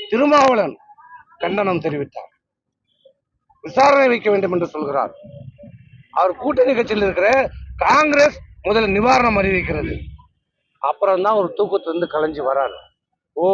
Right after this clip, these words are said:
கூட்டணி கட்சி மீண்டும், அதான் நான் சொன்னேன்ல, கூட்டணி கட்சி நேரம் பார்த்துன்னுக்குறாங்க.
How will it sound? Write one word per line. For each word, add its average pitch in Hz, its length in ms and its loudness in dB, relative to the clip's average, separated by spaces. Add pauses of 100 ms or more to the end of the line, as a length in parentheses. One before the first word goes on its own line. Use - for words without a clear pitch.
(180)
கூட்டணி 190 320 -4
கட்சி 156 240 -6
மீண்டும், 156 420 -4 (720)
அதான் 220 200 -2
நான் 208 160 -2
சொன்னேன்ல, 175 360 -2 (460)
கூட்டணி 214 320 -2
கட்சி 175 200 -4
நேரம் 180 320 -2
பார்த்துன்னுக்குறாங்க. 113 520 -6